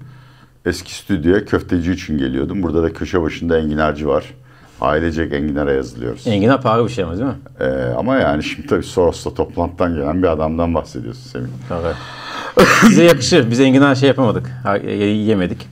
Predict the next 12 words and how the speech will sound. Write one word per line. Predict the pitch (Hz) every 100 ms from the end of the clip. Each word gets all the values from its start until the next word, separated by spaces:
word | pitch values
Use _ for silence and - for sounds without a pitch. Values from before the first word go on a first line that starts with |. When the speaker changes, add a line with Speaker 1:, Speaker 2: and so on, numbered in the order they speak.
| -
Speaker 1:
Ben | 101
kabuklarını | - 98 92 98 98
yollarım | 92 90 82 67
sana. | 62 64
Onları | 62 69
Speaker 2:
Çok | 71 65
Speaker 1:
banar | 80 82 80
banar | 71 73 73
yersin. | 71 69 - - -
Speaker 2:
Çok | 110
teşekkür | 104 104 95 101
ederiz. | 92